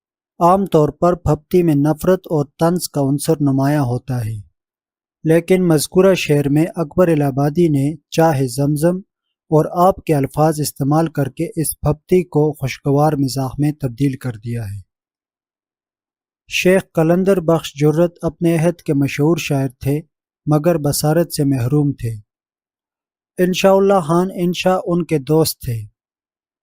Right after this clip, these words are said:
ایک دن انشاء ان کی ملاقات کے لیے گئے تو جرت فکر سخن میں مخو تھے۔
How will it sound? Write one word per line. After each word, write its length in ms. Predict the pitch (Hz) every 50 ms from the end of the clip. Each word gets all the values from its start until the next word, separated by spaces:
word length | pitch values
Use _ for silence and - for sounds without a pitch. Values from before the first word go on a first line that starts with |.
| _ _ _ _
ایک 300 | - 185 196 190 185 170
دن 100 | 196 196 208
انشاء 360 | 214 190 190 196 160 - 202
ان 200 | 196 185 190 190
کی 120 | 156 - 170
ملاقات 560 | 156 156 151 151 143 - - 165 170 170 _
کے 140 | - 160 147
لیے 160 | 135 139 135
گئے 260 | 123 - 143 151 160
تو 180 | - _ - 143
جرت 500 | 131 117 - 156 160 160 180 180 175 _ _ -
فکر 280 | 165 160 - - 151 147
سخن 420 | - - 165 151 - 170 160 160
میں 100 | 156 151
مخو 340 | 143 139 139 98 - 135 131
تھے۔ 440 | 131 - - 117 113 107 110 _